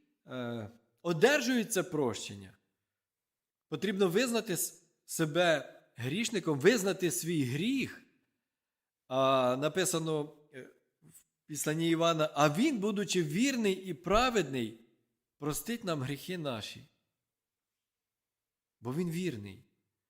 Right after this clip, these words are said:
Але нам потрібно попросити в Нього прощення. Так як діти наші в нас, е, ну, десь щось зроблять,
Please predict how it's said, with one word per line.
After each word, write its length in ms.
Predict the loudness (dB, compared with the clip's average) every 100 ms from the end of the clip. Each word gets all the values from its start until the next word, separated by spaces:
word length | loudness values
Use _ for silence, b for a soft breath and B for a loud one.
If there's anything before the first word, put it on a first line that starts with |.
| _ _ _ _ _ _ _ _
Але 180 | -6 -4
нам 160 | -4
потрібно 420 | -6 -8 -6 -6
попросити 580 | -8 -8 -8 -8 -8 -8
в 40 | -8
Нього 320 | -6 -8 -8
прощення. 540 | -8 -8 -8 -12 -14 -18 _ _ _ _ _ b b -8
Так 180 | -4
як 120 | -4 -2
діти 340 | -4 0 0
наші 360 | 2 2 0 -2
в 100 | 0
нас, 440 | -2 -2 -4 -10 _ _ _ _ _ _
е, 240 | -6 -6 -4
ну, 140 | -2
десь 200 | 2 2
щось 180 | 4 0
зроблять, 640 | 2 4 4 4 2 -2